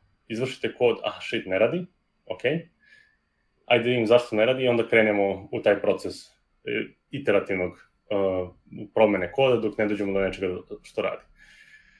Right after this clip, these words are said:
U machine learningu to sve može da šljaka što se tiče nivoa koda i nama se kod izvrši, ali se desi da, recimo, predikcije su potpuno off.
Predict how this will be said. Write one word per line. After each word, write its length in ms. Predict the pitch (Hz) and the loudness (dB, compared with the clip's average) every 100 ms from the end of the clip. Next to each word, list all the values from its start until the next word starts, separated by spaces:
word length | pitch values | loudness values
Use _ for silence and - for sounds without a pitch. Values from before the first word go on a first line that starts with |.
| _ - | _ -4
U 420 | 113 104 101 - - | 0 0 -2 -6 -6
machine 340 | 110 - 156 | -4 0 4
learningu 560 | 117 135 156 143 131 - _ _ | 4 2 0 -2 -2 -6 _ _
to 200 | 147 127 | -2 -2
sve 220 | - 151 | 0 2
može 260 | 143 139 131 | 2 2 0
da 120 | 117 | -2
šljaka 360 | 113 123 123 110 | 2 0 0 -6
što 240 | - 117 | -10 -12
se 220 | - 107 | -10 -10
tiče 240 | - 120 107 | -8 -6 -4
nivoa 380 | 104 107 98 | -2 0 -2
koda 460 | - 92 90 156 165 _ _ - | -2 -4 -2 -4 -8 _ _ -12
i 140 | 120 | -6
nama 200 | 113 120 | -2 -2
se 140 | - - | -6 -4
kod 200 | 131 110 | -2 -2
izvrši, 500 | 98 113 - 160 - _ _ - - _ _ - | -2 -4 -4 -6 -8 _ _ -20 -20 _ _ 0
ali 280 | 120 139 | 4 4
se 140 | 139 127 | 2 0
desi 300 | 120 127 123 | 0 0 0
da, 120 | 117 | 2
recimo, 380 | 117 113 123 110 | 4 2 -2 -4
predikcije 400 | 107 104 - 117 | -4 -6 -6 -6
su 180 | 107 101 | -6 -4
potpuno 360 | 107 - 101 | -6 -4 -4
off. 200 | 87 - | -4 -4